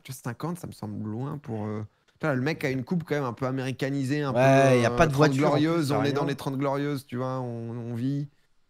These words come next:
Speaker 1: on attend pour, euh... Ouais, soixante, je suis
Speaker 2: Allez,
Speaker 1: soixante.
Speaker 2: soixante, on clique sur soixante. Bah,
Speaker 1: Cinquante-neuf, <laughs> oh, c'est grave, le level.
Speaker 2: c'est grave
Speaker 1: C'est
Speaker 2: comme
Speaker 1: grave.
Speaker 2: on est chaud.
Speaker 1: C'est chaud.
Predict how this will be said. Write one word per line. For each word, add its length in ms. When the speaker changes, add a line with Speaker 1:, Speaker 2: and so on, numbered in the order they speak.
Speaker 1:
on 120
attend 340
pour, 260
euh... 180
Ouais, 180
soixante, 460
je 40
suis 120
Speaker 2:
Allez, 140
Speaker 1:
soixante. 200
Speaker 2:
soixante, 200
on 80
clique 200
sur 120
soixante. 400
Bah, 160
Speaker 1:
Cinquante-neuf, 760
<laughs> 80
oh, 80
c'est 160
grave, 240
le 140
level. 140
Speaker 2:
c'est 80
grave 280
Speaker 1:
C'est 60
Speaker 2:
comme 140
Speaker 1:
grave. 100
Speaker 2:
on 40
est 60
chaud. 420
Speaker 1:
C'est 160
chaud. 320